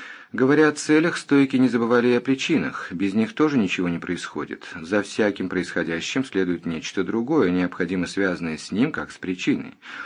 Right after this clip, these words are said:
Но у стоиков причина, как предшествующее, стихийно порождающее следующее за ней во времени действие,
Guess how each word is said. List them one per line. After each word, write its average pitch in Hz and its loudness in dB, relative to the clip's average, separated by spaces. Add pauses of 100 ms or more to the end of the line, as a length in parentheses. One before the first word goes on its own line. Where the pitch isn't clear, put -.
(240)
Но 123 4
у 139 4
стоиков 196 0
причина, 120 0
как 95 -2
предшествующее, 98 -2
стихийно 95 -4
порождающее 92 0
следующее 92 -2
за 90 -2
ней 95 0
во 87 -2
времени 87 -2
действие, 160 -4